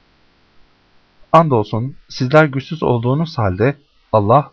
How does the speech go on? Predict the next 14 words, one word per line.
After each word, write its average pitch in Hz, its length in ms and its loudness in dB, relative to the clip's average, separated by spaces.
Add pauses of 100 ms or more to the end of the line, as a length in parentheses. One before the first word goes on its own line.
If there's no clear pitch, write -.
Bedir'de 110 420 0
size 139 440 -2
yardım 95 360 0
etmişti. - 500 -14 (880)
Öyleyse 135 400 0
Allah'tan 107 420 0
sakının 120 440 -4
ki 104 200 -6 (120)
ona 131 200 0
şükretmiş 98 520 -10
olasınız. 98 580 -10 (1900)
O 165 100 2
zaman 185 280 2
sen 175 280 -2